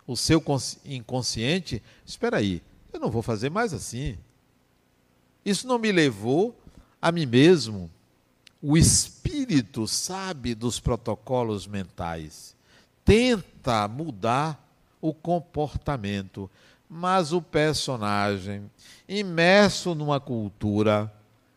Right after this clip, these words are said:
age da mesma forma. Aí se pergunta: "Por que que eu não consigo mudar?" Porque você está agindo de uma forma padronizada.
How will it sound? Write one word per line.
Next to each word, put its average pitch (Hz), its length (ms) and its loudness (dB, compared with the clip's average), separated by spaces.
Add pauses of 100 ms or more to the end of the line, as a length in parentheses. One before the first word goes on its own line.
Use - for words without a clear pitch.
(140)
age 139 680 0
da 113 240 -2
mesma 120 720 -4
forma. 78 840 -12 (360)
Aí 147 180 4
se 147 160 -2
pergunta: 113 580 -2 (280)
"Por 240 260 0
que 165 260 2
que 160 160 -2
eu 127 80 4
não 117 220 -4
consigo 101 560 -8
mudar?" 87 580 -4 (360)
Porque 214 260 -2
você 180 240 -4
está 151 260 -4
agindo 127 640 -6 (1700)
de 135 100 -4
uma 147 160 0
forma 120 460 -4
padronizada. 95 1500 -8